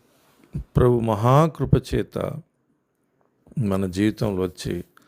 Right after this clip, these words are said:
మన జీవితాన్ని వెలుగుగా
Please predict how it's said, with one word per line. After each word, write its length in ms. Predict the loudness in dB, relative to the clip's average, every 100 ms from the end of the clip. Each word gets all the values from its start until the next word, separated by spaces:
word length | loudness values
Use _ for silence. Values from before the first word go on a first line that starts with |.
| _ _ _ _ -8
మన 220 | -6 -4
జీవితాన్ని 720 | 0 2 2 -4 -4 -6 -12 -18 _ _ _ _ _ -10
వెలుగుగా 840 | -2 2 4 4 0 0 -2 -4